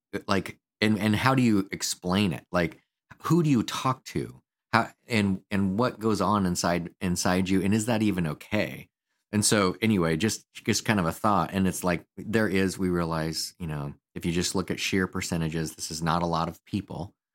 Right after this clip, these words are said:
but, um, in America, it's way, way more people. And it also is, is somewhat subjective. I mean, if you're a,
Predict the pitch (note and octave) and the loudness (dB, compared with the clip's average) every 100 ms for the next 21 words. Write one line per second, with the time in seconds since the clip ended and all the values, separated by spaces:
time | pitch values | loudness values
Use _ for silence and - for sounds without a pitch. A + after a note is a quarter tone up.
0 | _ _ _ _ G2 G2+ F#2 - - F2 | _ _ _ _ 0 4 4 0 -2 0
1 | E2 E2+ E2 E2 B2 D#2+ C#2 - D#2 E2+ | 0 0 2 2 0 -2 -6 -8 -6 -4
2 | D#2+ - F2 D2+ F2+ G#2 C#2+ C2 - F#2 | -4 -4 -4 -2 -4 -6 -10 -14 -12 -4
3 | F#2 A2 C#3 - D2+ D#2 - - F2+ - | 0 0 0 -2 -2 -2 -4 -4 -4 0
4 | F2+ D#2+ - D2 D#2+ A2 - A#1+ C2+ E2 | 0 0 -4 -4 -2 -2 -4 -14 -6 -4
5 | D#2+ D#2 G2 A#2 E2+ D2 | -4 -4 0 2 2 -2